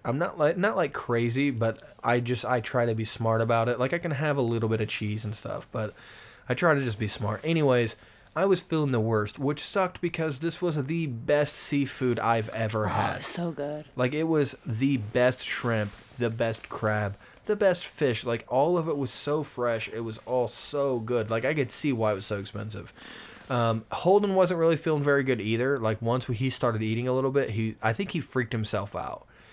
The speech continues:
Speaker 1: 'Cause he didn't think he'd ever had shrimp before, but I have given all the kids shrimp 'cause I wanted to see if any of them were allergic.
Speaker 2: Right.
Speaker 1: So Holden ate some shrimp,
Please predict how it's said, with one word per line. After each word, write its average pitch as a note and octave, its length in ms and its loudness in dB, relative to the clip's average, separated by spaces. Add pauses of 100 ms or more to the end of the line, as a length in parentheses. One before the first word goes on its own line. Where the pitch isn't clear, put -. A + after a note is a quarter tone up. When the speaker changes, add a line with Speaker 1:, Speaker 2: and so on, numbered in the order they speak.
(240)
Speaker 1:
'Cause A#2 160 2
he A3+ 180 0
didn't G#3+ 220 4
think D#3 220 0
he'd B2 180 0
ever A2+ 220 2
had G#2 180 2
shrimp - 340 -2
before, G#2 360 -4
but A2 180 -4
I B2 200 0
have A#2 280 0
given A2+ 240 -2
all A#2+ 220 -2
the A#2 140 -2
kids A2 200 -6
shrimp A2+ 400 -4
'cause G#2+ 140 -6
I A2 100 -2
wanted A2 280 -2
to G2+ 60 -6
see - 140 -4
if G#2+ 140 -4
any A2 240 -4
of G2+ 60 -4
them A2+ 100 -2
were G#2+ 100 0
allergic. G#2+ 540 -4 (160)
Speaker 2:
Right. F3 340 2 (600)
Speaker 1:
So C#3 200 2
Holden E3 340 2
ate C#3 180 2
some B2 140 -4
shrimp, C3 420 -2